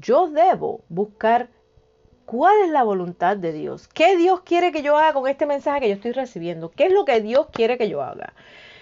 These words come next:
Miren, yo le voy a contar algo bien rapidito. Am, yo, cuando estaba embarazada de mi hijo, A mí me pusieron la vacuna del flu.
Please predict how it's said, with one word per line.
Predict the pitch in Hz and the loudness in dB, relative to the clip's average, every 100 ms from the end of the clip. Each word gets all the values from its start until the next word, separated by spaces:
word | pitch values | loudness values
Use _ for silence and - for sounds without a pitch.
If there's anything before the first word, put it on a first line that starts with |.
| _ - | _ -2
Miren, | 208 190 165 - | 0 0 -4 -10
yo | 190 196 202 | -6 2 4
le | |
voy | 233 | 6
a | 269 | 4
contar | 320 330 320 | 2 2 2
algo | 294 294 233 196 | 4 2 0 -4
bien | 185 190 226 262 | -4 -4 -4 -6
rapidito. | 302 294 269 175 156 165 - - - _ - | -2 -2 -2 -4 -4 -8 -10 -20 -20 _ 0
Am, | 196 185 175 170 - _ _ _ _ | 4 4 2 -2 -12 _ _ _ _
yo, | 175 170 190 330 247 202 240 _ _ _ _ _ _ _ _ _ _ _ _ _ - | -18 -8 2 6 6 4 0 _ _ _ _ _ _ _ _ _ _ _ _ _ 0
cuando | 220 208 | 2 2
estaba | 196 - 190 220 | 0 0 2 2
embarazada | 269 311 311 320 302 | 2 2 2 0 0
de | |
mi | 294 294 | 0 -4
hijo, | 262 220 175 185 - _ _ _ _ _ _ - | -4 -4 -6 -8 -14 _ _ _ _ _ _ -2
A | |
mí | 208 202 | 0 0
me | 214 | -2
pusieron | 226 240 262 262 | -6 -8 -4 0
la | |
vacuna | 185 175 170 170 196 | 0 0 -4 -2 0
del | 190 | -2
flu. | - - - | -6 -14 -14